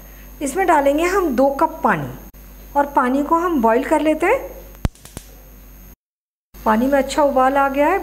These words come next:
भाप बन रही है। ये छलनी हम बर्तन के ऊपर रखेंगे और इसे ऊपर से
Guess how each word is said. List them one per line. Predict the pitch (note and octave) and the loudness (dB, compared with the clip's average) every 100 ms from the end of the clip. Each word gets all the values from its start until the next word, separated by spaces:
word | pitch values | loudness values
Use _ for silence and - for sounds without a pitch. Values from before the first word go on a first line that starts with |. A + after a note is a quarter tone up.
| B3 | -4
भाप | - C4 | -2 -2
बन | B3 C#4 C4+ | 0 0 0
रही | C#4 | 0
है। | D4 A4 - - - - | 0 -2 -4 -14 -18 -8
ये | A#3+ B3 | -6 -6
छलनी | - B3+ A#3+ C#4 | -4 -2 0 0
हम | C#4 C4 | 0 0
बर्तन | A3+ A3 C4 | 0 0 0
के | B3+ | 0
ऊपर | C#4+ - C#4+ | -2 0 -2
रखेंगे | C4+ C4+ D4 C#4+ F4+ G4 - _ _ _ _ - - | 0 -2 -4 -2 -2 -4 -12 _ _ _ _ -20 -6
और | C#4+ C#4 | -2 -2
इसे | C4+ D#4 | -2 -2
ऊपर | C#4+ B3 B3 | -4 -2 -4
से | B3 F4+ | -2 -4